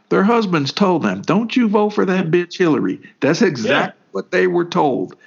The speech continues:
Speaker 1: And it's like, "You voting for this guy right here." So fifty-three percent of white women voted for Trump. A few of us misguided black folks <laughs> voted for Trump.
Speaker 2: Yeah,
Speaker 1: And
Speaker 2: see,
Speaker 1: thro-
Speaker 2: there's my friend over there.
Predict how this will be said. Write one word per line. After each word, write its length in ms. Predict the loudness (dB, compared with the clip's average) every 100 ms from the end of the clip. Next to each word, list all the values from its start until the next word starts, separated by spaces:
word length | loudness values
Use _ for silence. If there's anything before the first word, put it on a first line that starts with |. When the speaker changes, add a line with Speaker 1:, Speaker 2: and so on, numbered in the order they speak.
| -20 -20 -14
Speaker 1:
And 100 | -14 -10
it's 180 | -8 -2
like, 200 | -2 -2
"You 200 | 2 2
voting 360 | 4 2 2 0
for 140 | 0 0
this 340 | 0 0 0
guy 320 | 0 0 0
right 360 | 0 0 0 -2
here." 340 | -4 -6 -10 -20 -20 -20 -20 -6
So 300 | -2 -2 -2
fifty-three 640 | 0 0 -2 -2 0 0
percent 560 | -2 -2 0 0 -2 -4
of 120 | -2
white 340 | 0 0 0
women 420 | -2 -2 -2 -6 -6
voted 320 | -2 0 0
for 120 | -2 -4
Trump. 480 | -2 -2 -2 -6 -20 -20 -20 -20 -4
A 80 | -4
few 300 | 0 2 4
of 100 | 2
us 220 | 0 -2 -8
misguided 760 | -2 0 0 0 0 0 -2
black 280 | -2 -2 -4
folks 360 | -4 -4 -6 -14 _
<laughs> 120 | _
voted 400 | -4 0 2 0
for 160 | -2 -6
Trump. 460 | -4 -2 -2 -4 -12 -14 -20 _
Speaker 2:
Yeah, 160 | 0 2
Speaker 1:
And 80 | 0
Speaker 2:
see, 60 |
Speaker 1:
thro- 80 | 0
Speaker 2:
there's 240 | 0 -2 -2
my 160 | -2 0
friend 240 | -2 0
over 160 | -2 0
there. 440 | 0 -2 -6 -16